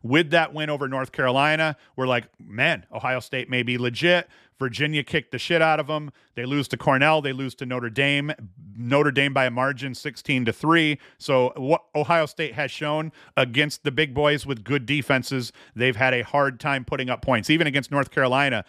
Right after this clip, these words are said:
they win it, but they only give up, they, they give up eight goals. And the defense is good,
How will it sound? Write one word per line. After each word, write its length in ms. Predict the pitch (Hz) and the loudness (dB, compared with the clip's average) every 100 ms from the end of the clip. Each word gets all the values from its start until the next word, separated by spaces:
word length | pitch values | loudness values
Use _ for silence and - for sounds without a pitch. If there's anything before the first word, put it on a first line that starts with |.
| - | -10
they 120 | - 117 | -6 -2
win 220 | 123 165 | 0 2
it, 160 | 123 - | 0 -2
but 140 | 120 | -4
they 100 | 123 | -2
only 200 | 135 127 | -2 -2
give 160 | 123 123 | 0 0
up, 180 | 120 | 0
they, 300 | - 117 123 | -2 -6 -6
they 140 | 120 117 | -4 -4
give 180 | 131 127 | -2 0
up 120 | 113 | -2
eight 200 | 117 98 | -4 0
goals. 400 | 127 123 107 - - - | 2 2 0 -8 -20 -6
And 100 | 127 | -2
the 60 | 123 | 0
defense 420 | 120 170 175 160 | 2 2 2 0
is 140 | 151 117 | -4 -2
good, 380 | 147 226 135 | 2 2 2